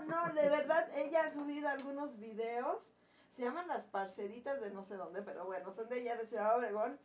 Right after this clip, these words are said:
le mando un fe-, un fuerte abrazo y beso, y ella, este, de verdad sube, eh, eh, han sido campeonas en su liga, pero de soft pitch, o sea, no sé si sea lo mismo,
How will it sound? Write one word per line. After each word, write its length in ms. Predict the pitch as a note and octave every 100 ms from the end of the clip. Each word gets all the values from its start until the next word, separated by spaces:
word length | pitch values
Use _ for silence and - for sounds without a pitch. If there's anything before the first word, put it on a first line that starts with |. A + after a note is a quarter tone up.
| G3
le 60 |
mando 220 | G3+ G#3+
un 120 | G#3 G3
fe-, 220 | G#3 G3+
un 120 | A3 G#3
fuerte 260 | G3+ G3+
abrazo 360 | G3+ G3 G3+ A3
y 80 | G3
beso, 360 | G3+ G3+ C#4 - _ _ _ -
y 180 | A#3+ A#3+
ella, 420 | B3 B3 C#4 C#4 -
este, 340 | A3+ G#3 -
de 120 | A3
verdad 280 | A3 A3+ B3
sube, 300 | - C4+ C#4+
eh, 100 | C#4+ A3+ G#3 -
eh, 140 | F#3 F#3
han 180 | A#3+ A#3+
sido 200 | C#4 C#4+
campeonas 760 | C4 G3+ G3+ A#3 B3+ D4+ D#4 C#4
en 160 | A3+ G#3
su 180 | G#3+
liga, 400 | G3+ A#3+ B3+ C#4+ D4 -
pero 180 | G3
de 140 | G3+ G3+
soft 240 | - B3 -
pitch, 280 | C#4+ - -
o 40 | G#3
sea, 160 | A#3+
no 140 | A#3+ C4
sé 140 | C4+ C4
si 140 | A3+
sea 220 | B3 B3
lo 160 | B3+ A3+
mismo, 540 | A#3 C4 A#3+ B3 B3